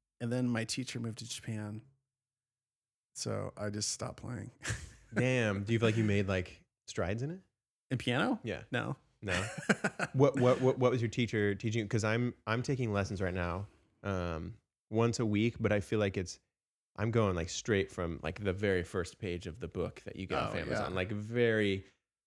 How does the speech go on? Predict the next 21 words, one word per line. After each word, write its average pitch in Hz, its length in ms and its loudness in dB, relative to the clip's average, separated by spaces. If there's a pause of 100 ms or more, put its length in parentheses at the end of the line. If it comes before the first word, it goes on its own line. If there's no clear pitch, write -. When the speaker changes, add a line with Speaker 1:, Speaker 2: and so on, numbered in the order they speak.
Speaker 2:
'cause 123 240 2
it's 135 160 0
weird, 135 360 6
my 113 280 2
knowledge 110 480 0
about 92 240 -2
music 98 440 -2
and 95 120 -6
my, 90 180 -2
like, 87 220 -6
natural, 87 760 -4 (280)
'cause, 107 100 -4
like, 98 80 2
I 95 40 2
ha-, 113 180 2
I 104 80 -2
have 107 200 0
rhythm 98 680 2
Speaker 1:
Mm-hmm. 113 260 0
Speaker 2:
and 101 80 0
I, 92 160 -2